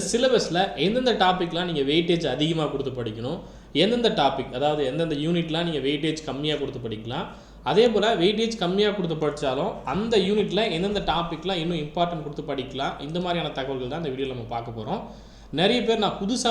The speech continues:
படிக்கிறேன் சார், சிலபஸ்க்கான பி டி எஃப் கிடைக்குமா?" அப்படின்னும் கேட்டிருந்தீங்க. இந்த வீடியோவுக்கு கீழே நான் பி டி எஃப் உங்களுக்கு அப்டேட் பண்றேன். இந்த தமிழ்ல இருக்கக்கூடிய சிலபஸ்க்கான பி டி எஃப் உங்களுக்கு நான் அப்டேட் பண்றேன். நீங்க ரெஃபர் பண்ணிட்டு புதுசா படிக்கணும், பிரிண்ட் அவுட் போட்டு படிக்கவும் ஸ்டார்ட் பண்ணிக்கோங்க.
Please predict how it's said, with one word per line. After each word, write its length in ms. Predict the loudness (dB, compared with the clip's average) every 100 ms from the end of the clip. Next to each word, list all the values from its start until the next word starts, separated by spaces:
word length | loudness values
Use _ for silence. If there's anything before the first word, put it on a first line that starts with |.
| 2
படிக்கிறேன் 320 | 2 0 0
சார், 160 | 0 0
சிலபஸ்க்கான 540 | 0 0 0 0 -2 -4 -2
பி 100 | -2
டி 60 | 2
எஃப் 140 | 0 0
கிடைக்குமா?" 320 | -2 -2 -4
அப்படின்னும் 300 | -4 -4 -4 -6
கேட்டிருந்தீங்க. 420 | -6 -6 -4 -2 -4 -6 -12 -10 -2
இந்த 120 | 2 2
வீடியோவுக்கு 400 | 2 4 6 6
கீழே 140 | 4 0 0
நான் 120 | -2
பி 60 | 0 2
டி 60 | 2
எஃப் 100 | 2
உங்களுக்கு 260 | -2 -2 -2
அப்டேட் 260 | 0 0 0
பண்றேன். 260 | -8 -10 -8
இந்த 140 | -4 -4 -4 -4
தமிழ்ல 320 | -2 0 0
இருக்கக்கூடிய 500 | -2 -4 -8 -4 -2 -2
சிலபஸ்க்கான 560 | -2 -2 -2 -4 -6 -6
பி 80 | -4 -2
டி 60 | -2
எஃப் 100 | -4
உங்களுக்கு 260 | -6 -6 -6
நான் 100 | -4
அப்டேட் 260 | -2 -4 -6
பண்றேன். 300 | -4 -4 -4 -10 -18 -6 0
நீங்க 160 | 2 2
ரெஃபர் 260 | 2 0 0
பண்ணிட்டு 280 | -2 -2 0
புதுசா 260 | 0 0 0
படிக்கணும், 320 | 0 -2 -2
பிரிண்ட் 180 | 0 0
அவுட் 160 | 0 0
போட்டு 200 | 0 0 -2
படிக்கவும் 380 | -2 -2 -4 -2
ஸ்டார்ட் 240 | -4 -4
பண்ணிக்கோங்க. 400 | -10 -10 -12 -12